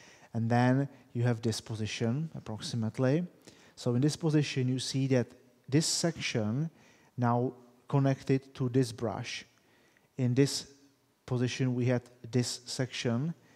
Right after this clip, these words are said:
connected to the left brush, and now this section is connected to the right brush. It means that the current direction in the coil has reversed, because we have changed the polarity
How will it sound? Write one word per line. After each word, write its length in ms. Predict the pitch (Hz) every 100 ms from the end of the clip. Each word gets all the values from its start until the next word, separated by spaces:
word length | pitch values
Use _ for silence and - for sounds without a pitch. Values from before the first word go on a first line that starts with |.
| _
connected 400 | 131 123 - 123
to 80 | -
the 100 | 123
left 320 | 120 110 113
brush, 460 | 107 110 123 143 - - - - -
and 200 | 117 120
now 340 | 120 123 123 - - -
this 140 | 123
section 400 | - 127 - 127
is 140 | 120
connected 400 | - 123 110 117
to 80 | -
the 100 | 113
right 340 | 110 104 107 104
brush. 440 | 98 - - - _ _ - - -
It 160 | 131 135
means 540 | 131 127 143 185 - - - - _
that 340 | 120 123 123 - - 127
the 260 | 127 123 - - _
current 460 | - 156 160 170 156
direction 800 | 147 123 143 - - 120 120 139 - - _
in 140 | 127
the 100 | 127
coil 500 | 143 - 123 123 131 - -
has 300 | - 120 -
reversed, 720 | 120 113 113 - - - - - _ _ _ _ _ _ _ _ -
because 380 | 123 135 120 123
we 120 | 123
have 200 | 131 -
changed 540 | - 123 120 127 -
the 80 | 131
polarity 880 | 120 131 120 113 139 151 127 117 127